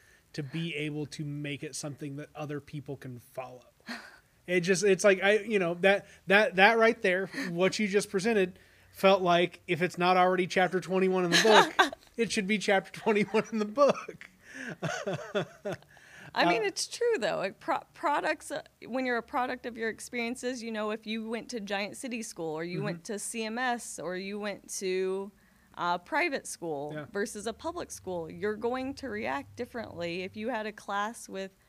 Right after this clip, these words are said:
Speaker 2: thirty students versus ten students. Um,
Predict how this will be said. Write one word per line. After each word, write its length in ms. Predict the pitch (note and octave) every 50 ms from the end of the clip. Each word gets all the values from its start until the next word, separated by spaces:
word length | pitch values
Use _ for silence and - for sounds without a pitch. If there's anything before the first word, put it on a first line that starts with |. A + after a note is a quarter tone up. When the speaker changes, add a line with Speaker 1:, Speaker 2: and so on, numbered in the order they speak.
| _ _ _ _ _
Speaker 2:
thirty 320 | - G3+ A#3+ B3 A3+ A3+ A3
students 480 | - - - E3+ E3+ F3+ F3+ F3+ -
versus 420 | - F3+ F#3 F#3+ - F#3+ F#3 - -
ten 260 | - - C4 B3+ C4+
students. 680 | B3+ - - E3+ D#3+ D#3+ D3 D3+ - - - - - - _ _ _ _ _ _ _ - -
Um, 420 | - F#3 F3 F3 F#3 F#3 G3+ A#3